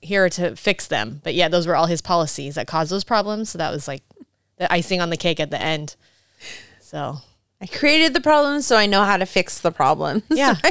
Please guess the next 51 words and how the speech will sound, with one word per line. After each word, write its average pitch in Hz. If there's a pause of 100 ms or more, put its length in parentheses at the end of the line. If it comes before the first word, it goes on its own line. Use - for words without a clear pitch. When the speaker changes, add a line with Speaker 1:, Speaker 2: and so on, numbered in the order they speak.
Speaker 1:
so 208
I -
know 247
how 254
to 208
fix -
them 180
too. 247 (400)
Yeah. 147
Speaker 2:
<laughs> 466 (160)
What? 359 (600)
I 208
can't. 185 (140)
So 269
I 233
will 226
be 220 (200)
clicking 254
on 220
that 208
link 214 (160)
in 220
the 220
show 220
notes 202
so 208
I 190
can 196
watch 185
it 185 (140)
with 190 (380)
Crowder. 202
Speaker 1:
Yeah. 156 (140)
Speaker 2:
Maybe 277
I'll 285
Speaker 1:
It's 226
the 262
Speaker 2:
just 180
Speaker 1:
only -
way 220
to 208
Speaker 2:
wait, -
Speaker 1:
do 165
it. 156 (120)
Speaker 2:
'cause 240
I, 220 (100)
I 226
believe, 226 (160)
um, 180 (240)
my 208
hubby 202